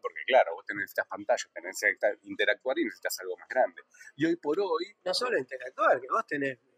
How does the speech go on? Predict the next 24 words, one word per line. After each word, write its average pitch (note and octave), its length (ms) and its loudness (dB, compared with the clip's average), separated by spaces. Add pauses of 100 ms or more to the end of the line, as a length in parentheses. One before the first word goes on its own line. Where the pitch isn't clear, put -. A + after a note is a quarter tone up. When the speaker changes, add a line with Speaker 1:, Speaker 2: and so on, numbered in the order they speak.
(180)
Speaker 2:
ver D3 180 0
videos C#3 640 -2
ahora, C3+ 320 4
lo B2 680 -8
usás, F3 320 2 (640)
bueno, D3 320 2
es C#3+ 140 -10 (120)
múltiple, D#3 500 -4
un B2+ 60 -20
montón C3 280 -8
de B2+ 100 -10
cosas. G3+ 340 0 (400)
Pero, E3+ 440 6 (320)
digamos D3 380 2
que D3+ 100 -2
a - 20 4
lo D3 80 2
mejor F3+ 300 0
si D#3+ 120 -2
fuera E3 280 0
solo E3 240 -2
para C#3+ 240 2
discar E3+ 400 0
no C3+ 100 -16